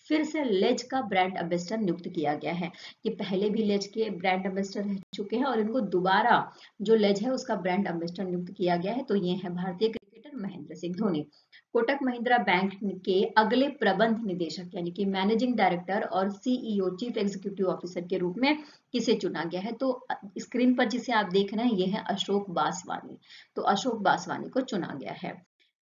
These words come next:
हेनरी हार्विन एजुकेशन के लिए किसे ब्रांड एम्बेसडर बनाया गया है? तो देखो, हेनरी हार्विन एजुकेशन एक ऐसा ऑनलाइन प्लेटफॉर्म है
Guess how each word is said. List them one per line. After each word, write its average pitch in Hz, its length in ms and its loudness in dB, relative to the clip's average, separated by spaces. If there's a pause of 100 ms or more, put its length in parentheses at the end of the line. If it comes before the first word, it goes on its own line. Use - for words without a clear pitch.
(800)
हेनरी 254 360 6
हार्विन 214 520 2
एजुकेशन 208 640 -2
के 208 120 -2
लिए 202 160 2
किसे 220 280 -4
ब्रांड 185 300 0
एम्बेसडर 175 420 -2
बनाया 185 320 -2
गया 190 140 -2
है? 214 80 -4
तो 247 80 -8
देखो, 226 220 -2
हेनरी 226 640 -2
हार्विन 202 520 2
एजुकेशन 180 580 -6
एक 226 200 -8 (160)
ऐसा 220 320 4
ऑनलाइन 196 800 0 (460)
प्लेटफॉर्म 180 560 2
है 175 280 -2